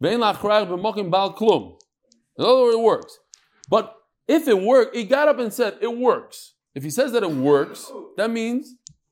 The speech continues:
th-, this, this drasha he just gave. "I'm giving it to, to the woman, and after the woman, I'm giving it to my nephew."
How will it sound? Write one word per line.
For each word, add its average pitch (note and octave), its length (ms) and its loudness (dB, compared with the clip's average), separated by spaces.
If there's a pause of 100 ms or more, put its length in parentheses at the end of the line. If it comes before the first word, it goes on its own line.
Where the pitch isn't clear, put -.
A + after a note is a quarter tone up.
(140)
th-, A#3+ 140 -6
this, C#4 260 -4 (220)
this G3+ 240 -4
drasha G#3 320 0
he F3 60 -10
just E3+ 200 -8
gave. G2 220 -10 (260)
"I'm A2 80 -8 (1300)
giving A#3 200 -8
it A3+ 80 -16
to, F#3+ 200 -8
to D#3+ 140 -10
the D#3 80 2
woman, B3+ 320 0 (160)
and C#3 100 -6
after G#3+ 220 -2
the G#3 80 2
woman, A#3 180 0
I'm G#3 60 -2
giving A3 180 -6
it E3 60 -10
to G#3 60 -8
my G3+ 220 -6
nephew." F3+ 380 -4